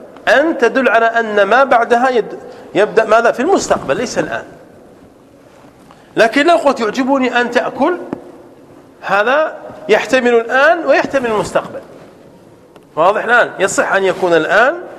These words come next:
وأن يكون في المستقبل. وهذه مسألة خلافية بين العلماء، هل الفعل المضارع يدل على الحال، يعني في الأصل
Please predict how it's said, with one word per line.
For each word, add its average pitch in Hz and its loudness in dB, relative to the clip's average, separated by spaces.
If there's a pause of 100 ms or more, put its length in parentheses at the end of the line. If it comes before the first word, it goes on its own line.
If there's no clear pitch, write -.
(280)
وأن 339 0
يكون 294 -2
في 285 2
المستقبل. 233 -4 (380)
وهذه 226 2
مسألة 254 0
خلافية 220 0
بين 214 2
العلماء، 170 0 (300)
هل 254 0
الفعل 226 0
المضارع 208 0
يدل 190 2
على 180 4
الحال، 196 0 (920)
يعني 143 -2
في 180 0
الأصل 202 0